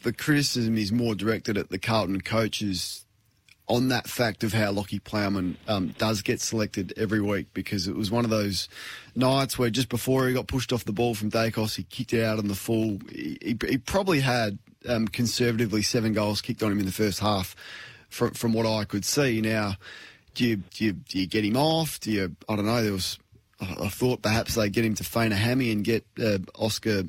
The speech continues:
McDonald on to try and save the day. Of course, they, they wouldn't risk that, but something had to be done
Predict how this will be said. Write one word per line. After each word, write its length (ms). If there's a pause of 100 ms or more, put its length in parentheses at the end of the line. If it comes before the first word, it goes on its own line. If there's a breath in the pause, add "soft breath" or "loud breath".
McDonald 540
on 200
to 60
try 300
and 180
save 260
the 60
day. 180
Of 140
course, 280
they, 100
they 200
wouldn't 380
risk 380 (160)
that, 340 (100)
but 360 (300 loud breath)
something 380
had 180
to 80
be 100
done 380